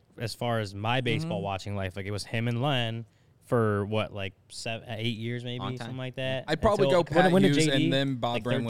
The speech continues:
Speaker 1: thirteen or
Speaker 2: and,
Speaker 1: fourteen is when J D
Speaker 2: and,
Speaker 1: took
Speaker 2: uh,
Speaker 1: over, maybe
Speaker 2: and,
Speaker 1: about that
Speaker 2: uh,
Speaker 1: time?
Speaker 2: Chip Caray. So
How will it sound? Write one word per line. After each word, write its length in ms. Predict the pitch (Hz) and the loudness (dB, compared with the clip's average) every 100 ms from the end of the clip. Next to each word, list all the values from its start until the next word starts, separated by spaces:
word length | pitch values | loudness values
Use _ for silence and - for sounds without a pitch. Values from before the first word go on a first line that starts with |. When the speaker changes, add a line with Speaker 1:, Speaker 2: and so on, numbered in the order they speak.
| 113 | -2
Speaker 1:
thirteen 80 | 113 | -2
or 20 | 113 | -2
Speaker 2:
and, 100 | 110 | -2
Speaker 1:
fourteen 320 | 107 113 127 | -2 -4 -6
is 60 | 127 | -6
when 100 | 123 | -4
J 80 | 120 | -4
D 40 | |
Speaker 2:
and, 160 | 110 104 | -4 -4
Speaker 1:
took 100 | 104 | -4
Speaker 2:
uh, 40 | |
Speaker 1:
over, 320 | 101 98 143 - _ | -4 -4 -8 -12 _
maybe 140 | 135 113 | -8 -6
Speaker 2:
and, 80 | 107 | -4
Speaker 1:
about 180 | 131 139 | -6 -6
that 140 | 98 | -8
Speaker 2:
uh, 20 | 92 | -8
Speaker 1:
time? 280 | 151 151 143 | -10 -12 -16
Speaker 2:
Chip 220 | - 110 - | -12 -12 -12
Caray. 320 | 82 73 71 113 _ _ _ - | -18 -18 -20 -20 _ _ _ -20
So 220 | 78 78 | -20 -20